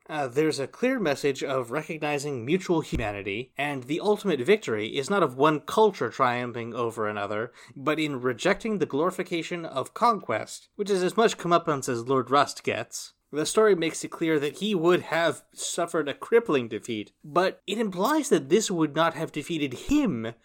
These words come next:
the way that preventing the war does. This goes back to my earlier point about him representing the glorification of war, since his contempt for everything except pompous formality is the story saying that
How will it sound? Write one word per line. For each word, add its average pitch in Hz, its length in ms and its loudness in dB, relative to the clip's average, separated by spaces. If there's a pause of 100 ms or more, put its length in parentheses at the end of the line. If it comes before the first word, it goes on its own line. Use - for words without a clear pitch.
(300)
the 131 160 0
way 156 320 2
that 139 260 -6
preventing 139 760 -2
the 117 80 -2
war 101 280 -6
does. 98 600 -10 (240)
This 156 300 2
goes 214 180 2
back 151 200 2
to 156 60 -6
my 131 120 0
earlier 123 300 2
point 120 260 -2
about 110 160 -2
him 120 340 -6 (200)
representing 117 720 -4
the 120 180 -6
glorification 110 640 -6
of 113 100 -8
war, 135 380 0
since - 420 -10
his 147 280 -4
contempt 147 580 -6
for - 260 -4
everything 170 540 -2 (180)
except - 540 -2
pompous 185 460 0
formality 147 1080 -2 (320)
is 156 340 2
the 131 120 -4
story 135 560 0
saying 143 560 -6
that 131 240 -6